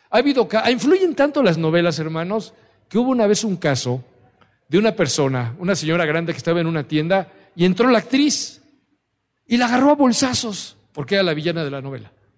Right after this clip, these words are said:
Pero ¿cómo es posible que trate así a la colorina, ¿no? A quien sea. O sea, imagínate, por favor,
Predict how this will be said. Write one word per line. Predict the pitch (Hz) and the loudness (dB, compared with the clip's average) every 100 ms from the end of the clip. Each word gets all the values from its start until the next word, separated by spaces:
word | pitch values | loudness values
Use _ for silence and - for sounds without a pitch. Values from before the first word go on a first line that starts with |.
| _ _ _ _ - | _ _ _ _ 0
Pero | 233 | 0
¿cómo | 240 381 | 2 0
es | 349 | 2
posible | 262 269 320 262 | 0 0 0 0
que | 254 | -2
trate | 240 269 302 - | -2 -2 0 0
así | 208 269 285 | -2 -4 -4
a | 240 - - - | -6 -6 -20 -8
la | 208 202 | -2 2
colorina, | 208 214 233 196 131 | 4 6 4 0 -8
¿no? | 208 185 | -12 -16
A | |
quien | 127 143 | -12 -10
sea. | 156 - _ _ _ _ _ _ _ _ _ _ _ _ _ _ _ _ _ _ _ _ - | -10 -12 _ _ _ _ _ _ _ _ _ _ _ _ _ _ _ _ _ _ _ _ -4
O | 170 | 0
sea, | 214 - - | 2 0 -2
imagínate, | 247 247 247 180 311 311 330 240 | 0 2 2 2 2 4 4 2
por | 208 202 180 | 2 2 2
favor, | 185 185 214 185 | 2 4 2 0